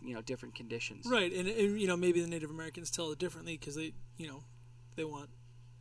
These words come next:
Speaker 2: Chikorowa to come off as not such a bad guy.
Speaker 1: Or maybe Chikorowa wasn't a terrible monster who's
Speaker 2: Right.
Speaker 1: like, "I'm gonna kill your wife and kids because my son accidentally ate fucking rat poison."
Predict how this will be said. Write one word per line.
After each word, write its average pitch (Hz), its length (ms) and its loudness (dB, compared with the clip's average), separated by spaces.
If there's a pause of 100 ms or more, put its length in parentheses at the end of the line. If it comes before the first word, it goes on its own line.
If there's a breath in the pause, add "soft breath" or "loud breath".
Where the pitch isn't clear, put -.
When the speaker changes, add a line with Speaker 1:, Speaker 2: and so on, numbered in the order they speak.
(480)
Speaker 2:
Chikorowa 156 480 0
to 147 80 -4
come 165 180 -10
off 151 240 -8
as 156 240 -10
not 156 300 -8
such - 180 -10
a - 40 -14
bad 143 240 -8
guy. 170 240 -6 (120)
Speaker 1:
Or 165 60 -4
maybe 170 280 4
Chikorowa 147 600 4
wasn't 147 260 2
a 113 80 -6 (160)
terrible 156 340 4
monster 123 600 2
who's 147 160 2
Speaker 2:
Right. 208 100 8
Speaker 1:
like, 226 80 4
"I'm 165 120 4
gonna 160 160 4
kill 196 180 4
your 147 140 4
wife 147 260 2
and 131 180 -2
kids 170 320 0
because 131 300 0
my 131 140 2
son 156 260 4
accidentally 143 640 2
ate 143 280 2
fucking 143 320 2
rat 147 180 0
poison." 110 380 -2